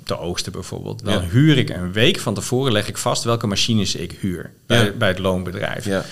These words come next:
Speaker 1: En dan moet ik dus weten of ik, in het geval van Flevoland, over de brug kan of dat ik over het water moet met mijn spullen.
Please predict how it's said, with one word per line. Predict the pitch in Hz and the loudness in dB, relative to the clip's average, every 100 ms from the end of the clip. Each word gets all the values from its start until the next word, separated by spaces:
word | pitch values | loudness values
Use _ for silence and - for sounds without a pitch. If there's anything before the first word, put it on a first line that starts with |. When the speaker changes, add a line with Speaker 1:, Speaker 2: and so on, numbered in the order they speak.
| - - - - - - _ - | -14 -18 -18 -20 -20 -20 _ 0
Speaker 1:
En | 135 | 4
dan | 160 | 6
moet | 196 | 6
ik | 151 | 4
dus | 107 87 | 2 2
weten | 95 139 190 101 104 156 - - | 4 6 6 2 0 -2 -8 -6
of | 117 107 | -2 0
ik, | 120 143 | 0 -2
in | - 98 | -6 -12
het | |
geval | 85 85 82 | -8 -8 -6
van | 87 | -8
Flevoland, | - 87 90 90 - - _ | -8 -8 -6 -6 -8 -14 _
over | - 131 110 | 4 4 6
de | 90 | 2
brug | 98 107 113 | 4 4 6
kan | 135 123 - | 4 2 0
of | - 117 | 0 0
dat | 107 104 | 0 -2
ik | - | -4
over | 82 82 | -8 -6
het | 92 113 | -6 0
water | 139 175 87 78 - - | 2 2 2 -4 -8 -6
moet | 92 76 - | -4 -4 -6
met | - 82 | -4 -2
mijn | 82 76 | -2 -4
spullen. | - 82 - | -4 -6 -6